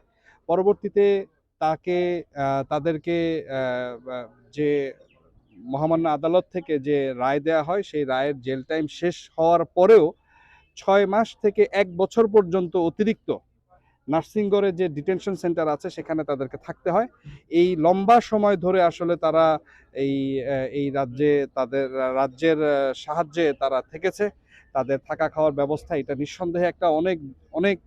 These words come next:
আহ, বা ধৈর্য এবং অনেক রিসোর্সের, আহ, প্রয়োজন হয়।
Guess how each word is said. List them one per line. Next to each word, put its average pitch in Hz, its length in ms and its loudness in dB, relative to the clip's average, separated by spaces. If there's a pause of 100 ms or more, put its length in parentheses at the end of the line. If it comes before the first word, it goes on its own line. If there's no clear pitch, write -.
(180)
আহ, 147 420 -2
বা 139 360 -4 (180)
ধৈর্য 156 280 -2
এবং 170 360 0
অনেক 165 280 0 (180)
রিসোর্সের, 202 580 2 (520)
আহ, 147 340 2 (140)
প্রয়োজন 190 340 2
হয়। 196 200 -4